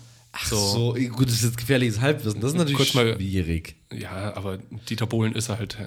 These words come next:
Speaker 2: äh, Herr R T L himself, also
Speaker 1: Aber ich hab's gesehen, als es verkündet hat, tatsächlich, ja. Ähm,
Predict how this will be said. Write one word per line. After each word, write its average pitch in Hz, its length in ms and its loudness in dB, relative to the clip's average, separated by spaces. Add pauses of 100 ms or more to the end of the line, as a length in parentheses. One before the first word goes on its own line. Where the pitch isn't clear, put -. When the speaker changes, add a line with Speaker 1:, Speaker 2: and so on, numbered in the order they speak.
Speaker 2:
äh, 95 300 -6
Herr 101 240 -6
R 101 140 -6
T - 100 -8
L 104 400 -4
himself, 107 520 -6
also 101 380 -8 (280)
Speaker 1:
Aber 151 160 6
ich 160 60 6
hab's 170 180 0
gesehen, 156 280 4
als 104 140 2
es - 80 -8
verkündet 117 400 0
hat, 95 140 0
tatsächlich, 95 320 -4
ja. 101 360 2
Ähm, 110 640 6